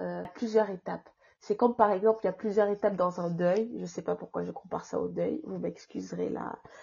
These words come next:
l'analogie. Mais il y a plusieurs étapes,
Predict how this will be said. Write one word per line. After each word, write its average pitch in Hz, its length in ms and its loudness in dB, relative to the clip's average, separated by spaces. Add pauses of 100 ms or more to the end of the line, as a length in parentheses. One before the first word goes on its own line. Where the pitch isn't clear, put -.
(160)
l'analogie. 196 800 4 (380)
Mais 208 220 8
il 240 60 2
y 214 60 2
a 185 80 2
plusieurs 262 580 2
étapes, 220 480 -4